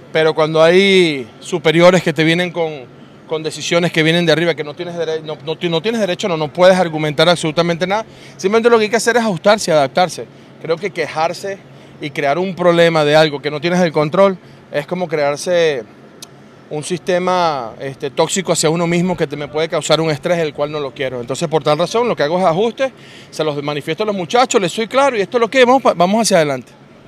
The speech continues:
Anoche les decía a ellos que, que ya nosotros nos pusimos, nos vamos a poner un uniforme y estamos por Venezuela. Pero ahora tenemos que ver por nosotros, porque nosotros somos los que vamos a, a salir adelante y los que vamos a llevar la pela también,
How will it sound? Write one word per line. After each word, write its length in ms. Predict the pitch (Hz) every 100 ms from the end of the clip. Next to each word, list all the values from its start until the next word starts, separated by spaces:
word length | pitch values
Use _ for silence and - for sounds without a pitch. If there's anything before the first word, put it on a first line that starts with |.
| - - - - - -
Anoche 280 | 147 151
les 100 | 220
decía 300 | 196 165 190
a 100 | 202
ellos 220 | 208 180 156
que, 320 | 160 139 113 - - - - - - - - - - - - - -
que 100 | 160
ya 140 | 156 175
nosotros 320 | 214 233 247
nos 100 | 208
pusimos, 280 | 180 180 175
nos 80 |
vamos 140 | 170 233
a 40 |
poner 160 | 190 196
un 80 | 226
uniforme 300 | 180 202 226
y 0 |
estamos 220 | 196 208
por 120 | 214
Venezuela. 520 | 175 151 131 123 104 101 - - - - - - -
Pero 200 | 156 151
ahora 180 | 165 196
tenemos 280 | 170 180 185
que 80 |
ver 140 | 165 160
por 160 | 175
nosotros, 480 | 147 123 196 269 139 - - - - - -
porque 160 | 147
nosotros 320 | 143 151 160
somos 200 | 170 180
los 120 | 185 -
que 100 | 156
vamos 340 | 151 175 175
a, 200 | 156 117 - - -
a 80 |
salir 340 | 143 143 147 170
adelante 520 | 165 151 202 175 120 -
y 60 | 190
los 100 | 233
que 80 |
vamos 160 | 170 202
a 40 | 190
llevar 180 | 165
la 140 | 170 165
pela 320 | 175 147 131
también, 320 | 127 120 107